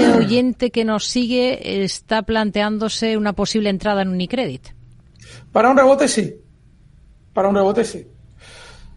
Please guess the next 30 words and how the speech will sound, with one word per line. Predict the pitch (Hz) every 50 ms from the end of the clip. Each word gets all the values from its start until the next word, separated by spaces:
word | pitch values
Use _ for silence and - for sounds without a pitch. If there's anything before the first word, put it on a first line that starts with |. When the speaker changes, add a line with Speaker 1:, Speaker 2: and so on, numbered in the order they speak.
| - - - - - - - - - _ -
Speaker 2:
<clears throat> |
Lo | 285 277 262 262 233 226 226
explico. | 220 - 262 262 - 185 185 185 - - -
<clears throat> | 240 226 226 202
Si | 202 - 240
tiene | 190 302 330 359 349
que | 302
haber | 262 269 254 233 190 - - - - - - - - - - - - - - _ - - - - -
otro | - - 233 185 254 233
tironcito | - 226 202 190 165 233 233 - 220 202
de | 196
los | 180 175 170
mercados | 175 165 151 185 185 180 165 147 -
al | 175 180
alza | 190 180 - 165 175 - - - - - - - _ - _ - - - - - - - - -
durante | 185 180 165 165 160 196
estos | 190 - 208 175 170
meses, | 185 190 - 175 185 196
de | 170 156
que, | 135 - 180
por | - - 165
aquello | 156 151 - 180 175 175
de | 170
que | 170 180
hay | 175 170
elecciones | 165 156 143 - - 185 175 175 180 175 - -
en | - 156 151
países | 151 165 151 170 147 147
europeos | 165 151 143 143 - 170 151 165
importantes, | 170 156 147 156 143 - 214 220 208 - 202 196 202 -